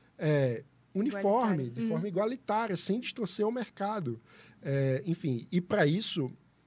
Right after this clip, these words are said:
Speaker 1: é fundamental ter como pré-requisito pra que torne possível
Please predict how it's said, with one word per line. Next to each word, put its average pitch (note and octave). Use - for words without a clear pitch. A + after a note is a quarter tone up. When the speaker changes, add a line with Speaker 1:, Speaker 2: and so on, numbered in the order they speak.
Speaker 1:
é C#3
fundamental F3+
ter C#3+
como C#3+
pré-requisito D3+
pra D3+
que -
torne D3
possível D3